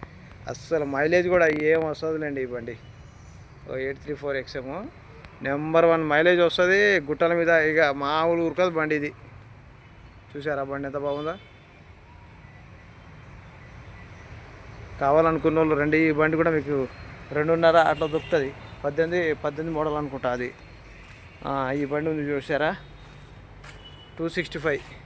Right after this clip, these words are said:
చూసారా ఎట్లా మెరుస్తుందా? ఎర్ర, ఎర్ర బండి ఏది ఉన్నా.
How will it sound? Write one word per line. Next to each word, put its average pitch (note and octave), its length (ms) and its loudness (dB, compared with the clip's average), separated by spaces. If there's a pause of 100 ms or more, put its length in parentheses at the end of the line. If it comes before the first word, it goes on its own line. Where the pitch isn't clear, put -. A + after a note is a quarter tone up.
(260)
చూసారా C#3+ 240 -4
ఎట్లా D3 220 -6
మెరుస్తుందా? D3 560 -6 (640)
ఎర్ర, C#3 760 -2
ఎర్ర D#3+ 200 4
బండి D#3 240 0
ఏది D3 260 0
ఉన్నా. C#3 200 -6